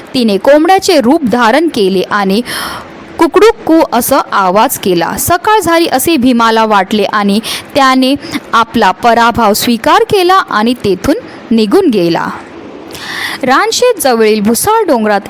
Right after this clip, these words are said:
एक गुहेत आई बसली. वेळ निघून गेली. मातेच्या दर्शनासाठी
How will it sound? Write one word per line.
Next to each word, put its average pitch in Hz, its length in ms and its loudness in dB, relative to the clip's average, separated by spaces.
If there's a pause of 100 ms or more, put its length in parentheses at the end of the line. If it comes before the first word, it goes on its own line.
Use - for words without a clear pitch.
एक 392 180 -2 (120)
गुहेत 240 320 2
आई 240 300 -2
बसली. 185 500 -2 (360)
वेळ 381 300 2
निघून 311 320 2
गेली. 196 300 0
मातेच्या 311 520 0
दर्शनासाठी 233 760 0